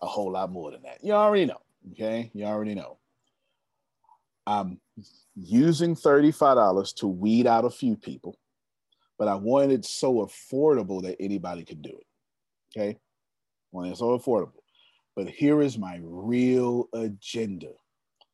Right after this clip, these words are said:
I want to make so much noise and give away so many gifts that from this one conference, Grace, what's one hundred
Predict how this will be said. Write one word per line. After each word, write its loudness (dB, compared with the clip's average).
I -4
want -4
to -8
make -10
so -6
much -8
noise -10
and -10
give -6
away -10
so -8
many -2
gifts -4
that -6
from 0
this -6
one -2
conference, -6
Grace, 2
what's 0
one 0
hundred -2